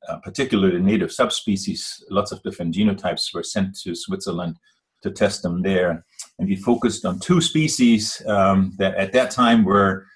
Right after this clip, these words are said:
indigenous Arcanara, Arcanara norica and Arcanara gemipuncta. And I'm gonna show those in a moment in their life cycle.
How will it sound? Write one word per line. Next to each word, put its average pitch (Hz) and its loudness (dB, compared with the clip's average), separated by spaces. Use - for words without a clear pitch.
indigenous 107 2
Arcanara, 85 0
Arcanara 87 -4
norica 92 2
and 80 -10
Arcanara 82 -6
gemipuncta. - -4
And 92 -14
I'm 92 -4
gonna 90 -6
show 101 0
those 92 0
in 90 -4
a 92 0
moment 90 0
in 82 -8
their 78 -10
life 76 -4
cycle. - -16